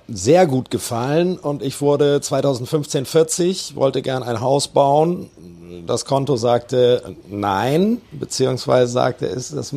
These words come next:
da muss ein großes Loch vorne drin sein, also eine Bühne. Und einer der drei Köpfe der drei Meter Bretter, André Sassenroth, hat damals als Kunststudent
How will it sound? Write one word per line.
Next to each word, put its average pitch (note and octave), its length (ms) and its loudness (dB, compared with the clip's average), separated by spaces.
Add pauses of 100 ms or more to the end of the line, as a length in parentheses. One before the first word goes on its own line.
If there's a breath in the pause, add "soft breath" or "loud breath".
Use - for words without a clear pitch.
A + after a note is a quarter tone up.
(120)
da B2+ 100 -4
muss C3+ 200 -6
ein C#3+ 80 -4
großes C#3 340 2
Loch D#3 240 4
vorne G#2 320 0
drin G2 240 -6
sein, A2+ 320 -4 (560 loud breath)
also B2+ 160 0
eine C3 160 2
Bühne. A2 460 2 (240)
Und A2 260 -4
einer C3+ 400 2
der A#2+ 460 0 (180)
drei A2 400 -4
Köpfe E3 460 -2
der D3+ 140 4
drei C#3+ 180 0
Meter C#3+ 280 0
Bretter, D3 540 4 (240)
André A#2+ 360 -6
Sassenroth, D#3 680 -2 (840 loud breath)
hat A#2+ 180 -8
damals D3 400 0
als - 280 -4
Kunststudent E3 920 0